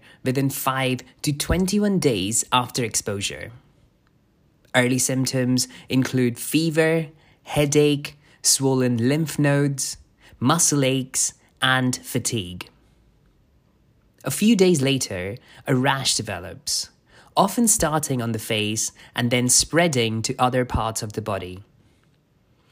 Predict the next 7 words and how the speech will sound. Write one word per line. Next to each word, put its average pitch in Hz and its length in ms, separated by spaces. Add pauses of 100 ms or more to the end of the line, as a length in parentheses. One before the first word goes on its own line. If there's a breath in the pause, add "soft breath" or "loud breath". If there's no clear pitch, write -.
(240 loud breath)
The 123 100
rash 123 420 (180 loud breath)
progresses 160 760
through 143 200
several 165 520
stages, 147 840 (460 loud breath)
from 127 500